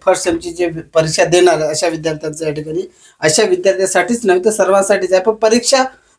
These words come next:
विमुख जर आपण विचार केला, त्यांना या विषयाची परीक्षा देणार आहे. शैक्षणिक तत्त्वज्ञानाचा आपला विषय आहे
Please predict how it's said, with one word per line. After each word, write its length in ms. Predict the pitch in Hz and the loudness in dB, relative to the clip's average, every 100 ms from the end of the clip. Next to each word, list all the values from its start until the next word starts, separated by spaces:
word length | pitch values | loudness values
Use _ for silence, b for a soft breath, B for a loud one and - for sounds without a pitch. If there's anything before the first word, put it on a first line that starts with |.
| - | -4
विमुख 340 | 196 226 214 | 2 2 2
जर 120 | 226 | 2
आपण 240 | 208 202 214 | 2 2 -2
विचार 260 | 208 202 | 0 -2
केला, 200 | 190 214 | 0 -2
त्यांना 300 | 214 185 196 | 0 0 0
या 180 | 196 202 | 2 0
विषयाची 400 | 202 175 185 208 | 0 -2 -2 -2
परीक्षा 320 | 233 190 196 | -2 -2 0
देणार 280 | 165 156 160 | -2 0 0
आहे. 100 | 202 | 0
शैक्षणिक 520 | - 202 - 202 214 | 0 0 0 -2 0
तत्त्वज्ञानाचा 560 | 208 202 196 185 180 185 | -2 0 2 2 2 0
आपला 200 | 175 175 | -2 -2
विषय 260 | 175 180 220 | 0 2 4
आहे 260 | 208 247 | 4 2